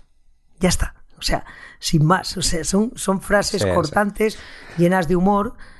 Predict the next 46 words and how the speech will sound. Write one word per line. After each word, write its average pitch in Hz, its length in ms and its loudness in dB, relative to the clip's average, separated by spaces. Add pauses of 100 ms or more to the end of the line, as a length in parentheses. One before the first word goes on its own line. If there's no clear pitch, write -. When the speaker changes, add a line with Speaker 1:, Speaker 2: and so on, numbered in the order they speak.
(420)
Speaker 1:
pero 156 220 4
que 143 240 -2 (200)
todas 185 380 2
te 175 120 -2
dejan, 156 580 0
te 135 80 -8
dejan 156 260 0
ahí... 151 420 0
Cha, - 300 -8 (140)
la, 135 160 -2
la 135 100 -2
amiguita. 143 460 -6 (180)
<laughs> 165 120 2 (240)
Speaker 2:
Y 104 440 4
sobre 98 300 2
todo 107 200 4
también, 107 280 2
¿no? 117 100 2
Porque 113 360 2
ha 98 100 2
creado 104 320 2
escuela. 110 340 2
Yo 92 140 0
creo 98 180 0
que 98 420 4
hay 98 520 4
el 95 140 2
re-, 95 160 -4
muchísimos 110 1080 2
escritores 104 600 0
a 101 80 2
lo 101 240 2
de, 98 240 2
de, 95 180 2
de, 95 240 0
de, 98 640 -2
de, 98 260 0
de 107 180 2
la 95 280 2
historia, 110 400 2
pues 107 160 -2
han 98 100 0
querido 98 600 2
imitar 98 420 2
a 95 80 2
este, 98 480 0